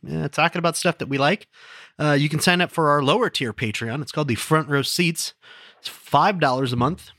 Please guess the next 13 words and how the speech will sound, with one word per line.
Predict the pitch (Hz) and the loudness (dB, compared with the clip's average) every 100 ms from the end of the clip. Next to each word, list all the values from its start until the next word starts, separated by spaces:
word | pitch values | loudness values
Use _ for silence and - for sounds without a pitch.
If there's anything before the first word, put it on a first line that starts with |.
| _ | _
uh, | 139 139 | -4 -2
but | 131 131 | 0 0
it | 127 | -2
includes | 131 160 127 | 0 0 0
two-day | - - 202 185 | -2 0 2 2
early | 170 160 151 | 2 2 2
access | 147 - 143 | 0 0 -4
to | - 127 - | -4 -6 0
all | 139 156 | 2 2
of | |
our | 139 135 | 2 2
new | 127 127 127 | 0 0 0
episodes, | 117 120 170 226 | 0 -2 -2 -2